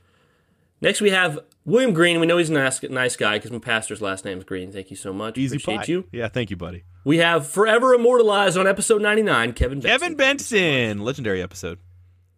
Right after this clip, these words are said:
Speaker 1: We have our classic sacred staple, who is now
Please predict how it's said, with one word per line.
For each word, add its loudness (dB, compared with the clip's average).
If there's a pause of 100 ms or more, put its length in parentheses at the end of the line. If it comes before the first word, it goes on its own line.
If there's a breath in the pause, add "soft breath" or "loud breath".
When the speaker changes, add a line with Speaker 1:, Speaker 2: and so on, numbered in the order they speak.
(400)
Speaker 1:
We 0
have 0
our 0
classic -2
sacred 0
staple, 0
who -4
is -2
now 2